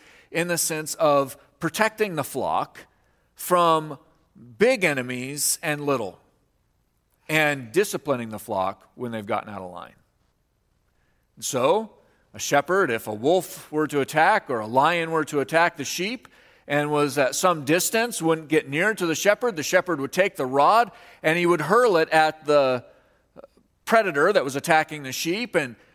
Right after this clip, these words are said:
it was used to some great effect and would often be possible to kill the attacker to the sheep with the rod. But then it would also be used,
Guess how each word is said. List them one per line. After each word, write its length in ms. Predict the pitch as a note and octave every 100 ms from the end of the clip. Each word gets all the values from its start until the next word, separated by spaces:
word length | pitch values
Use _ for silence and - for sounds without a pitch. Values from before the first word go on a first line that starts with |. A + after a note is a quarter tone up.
| _
it 200 | - E3+
was 480 | F3 E3+ D3+ C#3+ B2+
used 460 | D#3 C4 G#3+ F3 -
to 80 | D3+
some 520 | - F#3 E3+ D#3 C#3+ C3+
great 300 | D3 A3 C#3+
effect 600 | B2+ - A#3+ D#3 E3 F#3
and 100 | D#3+
would 120 | D#3
often 380 | G#3 G#3+ F3+ D3
be 320 | D#3 C#3 B2+ _ _ -
possible 540 | B3+ A3 - C3 D3+
to 120 | D3
kill 440 | C#3 - A3+ D3 D3
the 200 | D#3 D3
attacker 640 | C#3+ A3 A3 - - G#2+
to 140 | - C#3
the 60 |
sheep 440 | C3 A3+ G#3 - - -
with 360 | C3 C3 -
the 100 | C3+
rod. 460 | D3 F#3+ C3 E2 - _ _ _ _ _ _ _ _ _ _ _ -
But 100 | -
then 140 | G#3
it 40 | G3
would 100 | F#3
also 340 | A3+ B3 G#3
be 140 | C#3+
used, 720 | A#2 G2+ F#2+ - - - -